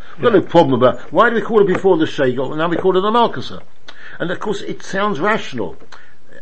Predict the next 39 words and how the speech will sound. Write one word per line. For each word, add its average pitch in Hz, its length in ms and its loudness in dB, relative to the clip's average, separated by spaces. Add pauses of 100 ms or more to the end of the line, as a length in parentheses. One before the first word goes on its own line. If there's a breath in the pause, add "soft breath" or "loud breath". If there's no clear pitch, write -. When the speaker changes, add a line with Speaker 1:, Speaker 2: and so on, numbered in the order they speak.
Speaker 1:
It, - 140 -8
the, - 880 -8
the, 151 320 -4
the, 160 120 -4
the 147 160 -8
covet 220 560 0
of 147 180 0
the 127 60 -6
queen 120 680 -4 (220 loud breath)
is 143 120 -2
she's 160 240 -6
not 196 280 -2
gonna 127 220 -4
get 120 240 -2
involved 113 540 -2
in 110 140 -6
a 120 60 -2
drunken 117 560 -2
party 104 600 -6 (340 loud breath)
where 127 120 -4
there's 113 120 -2
going 120 260 0
to 110 100 -6
be 113 300 -2
some 110 200 -6
priestess 104 560 -6
and 98 100 -6
whatever. 117 400 4
She 139 600 -2
is 107 60 -2
like 147 160 4
we 139 80 0
saw 156 160 2
with 156 180 6
Vashti. 165 420 0 (220 loud breath)
Vashti 190 300 -2
didn't 120 360 -2
join 113 320 2
in. 104 280 -4